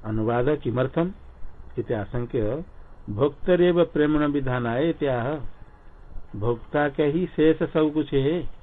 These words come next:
जितने बाह्य वस्तु में प्रेम है, सब चाहते हैं, वो बाह्य वस्तु के लिए चाहते हैं? भोक्ता का ही शेष भोक्ता के भोग साधन है।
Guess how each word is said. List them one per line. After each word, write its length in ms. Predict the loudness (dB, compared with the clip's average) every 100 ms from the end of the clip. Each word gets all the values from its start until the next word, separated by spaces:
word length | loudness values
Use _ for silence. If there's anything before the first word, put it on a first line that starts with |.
| -18 -20 -20 -20 -14 -6
जितने 400 | -4 -2 0 0
बाह्य 340 | 0 0 0
वस्तु 320 | 0 0 -2
में 200 | -2 -2
प्रेम 340 | -2 -2 -2 -2
है, 540 | -4 -2 -2 0 -2
सब 260 | -2 -4 -4
चाहते 360 | -6 -4 -4 -4
हैं, 480 | -4 -4 -2 -4 -4 -8 -16 -12 -8
वो 100 | -4
बाह्य 280 | 0 2
वस्तु 280 | 4 2 0
के 100 | 2
लिए 100 | 2
चाहते 320 | 4 2 2
हैं? 360 | -2 -2 -4 -6 -8 -8 -10 -10 -10 -10 -6
भोक्ता 440 | -6 -4 0 0
का 200 | 0 -2
ही 200 | 2 0
शेष 360 | 0 0 0 0
भोक्ता 560 | -2 -2 -4 -4 -6
के 160 | -4 -4
भोग 320 | -2 -2 -4
साधन 380 | -4 -4 -4 -4
है। 280 | -2 -2